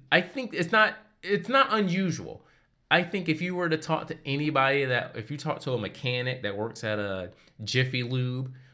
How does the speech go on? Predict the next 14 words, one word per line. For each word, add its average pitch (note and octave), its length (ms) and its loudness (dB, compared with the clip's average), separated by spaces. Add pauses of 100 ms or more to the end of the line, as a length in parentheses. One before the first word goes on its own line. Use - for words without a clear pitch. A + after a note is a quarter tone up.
(160)
or A2+ 160 2
a G#2 60 2
local A#2 720 2
mom A#2 320 -2
and A2+ 100 -4
pop A2+ 260 -2
shop, A#2+ 400 -6
if G#2+ 160 -8
you C#3+ 140 -6
talked B2+ 440 -2
with G#2+ 300 -6
a F#2+ 80 -10
government A#2 600 -2
worker A#2 720 -4